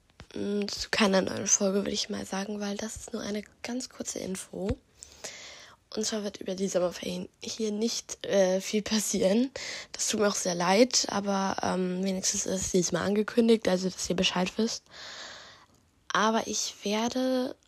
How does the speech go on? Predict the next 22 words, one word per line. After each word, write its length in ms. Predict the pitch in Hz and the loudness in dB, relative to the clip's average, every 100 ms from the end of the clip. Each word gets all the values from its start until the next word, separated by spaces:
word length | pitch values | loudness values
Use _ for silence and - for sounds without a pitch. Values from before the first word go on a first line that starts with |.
| _ - | _ -8
oh, 60 | 196 | -6
ich 180 | 175 | -6
muss 160 | - - | -10 -10
mal 100 | 185 | -8
überlegen, 400 | 180 180 185 180 | -4 -4 -4 -4
weil 140 | 170 | -6
ich 160 | - - | -6 -8
hab 120 | 196 | -10
eigentlich, 380 | 190 185 185 - _ - - _ _ _ - | -10 -8 -10 -12 _ -20 -20 _ _ _ -14
ich 100 | - | -10
hab 100 | - | -6
eigentlich 280 | 180 185 - | -4 -4 -4
sehr 240 | - 185 | -2 -2
viel 420 | 190 196 185 175 - | -2 -2 -2 -2 -4
vor 280 | - 185 190 | -6 2 2
in 100 | 180 | 2
den 120 | 196 | -2
Sommerferien. 400 | 165 170 180 175 | -2 -4 -4 -4
Also 140 | 170 | -4
ich 80 | 185 | -4
bin 120 | - | -4
eigentlich 460 | - 208 208 - | 0 2 2 0